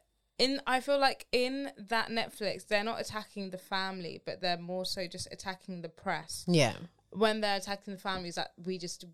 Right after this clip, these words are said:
Speaker 1: they didn't back
Speaker 2: Back
Speaker 1: us,
Speaker 2: us, yeah.
Speaker 1: and that's what they're annoyed at. I think that it's a really good documentary to, like, highlight how bad the British press
Speaker 2: Oh, they're
Speaker 1: are.
Speaker 2: terrible.
Speaker 1: And I think a lot of people don't realise, like, it is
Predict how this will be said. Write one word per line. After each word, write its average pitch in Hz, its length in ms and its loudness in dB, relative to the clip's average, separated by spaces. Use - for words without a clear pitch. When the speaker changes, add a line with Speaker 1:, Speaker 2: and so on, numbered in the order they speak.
Speaker 1:
they 185 140 0
didn't 175 480 -6
back 170 220 -2
Speaker 2:
Back 156 180 10
Speaker 1:
us, - 80 0
Speaker 2:
us, 139 300 4
yeah. 139 260 6
Speaker 1:
and 143 140 0
that's - 260 -6
what - 120 -10
they're 170 300 -4
annoyed 170 400 -6
at. - 120 -2
I 185 80 -4
think 185 240 -8
that 147 180 -4
it's 190 180 0
a 214 60 -2
really 214 240 -4
good 202 320 -2
documentary 196 680 -2
to, 180 140 -6
like, 180 140 -2
highlight 180 680 -2
how 170 600 0
bad 156 460 -2
the 165 80 -6
British - 420 -10
press 160 300 -6
Speaker 2:
Oh, 415 260 12
they're 202 100 12
Speaker 1:
are. 165 60 4
Speaker 2:
terrible. 165 760 8
Speaker 1:
And 202 120 2
I 202 100 0
think 226 240 0
a - 80 -2
lot 208 160 2
of - 80 -2
people 196 300 -8
don't 180 300 -4
realise, 180 420 -2
like, 185 200 -2
it 208 160 0
is - 180 0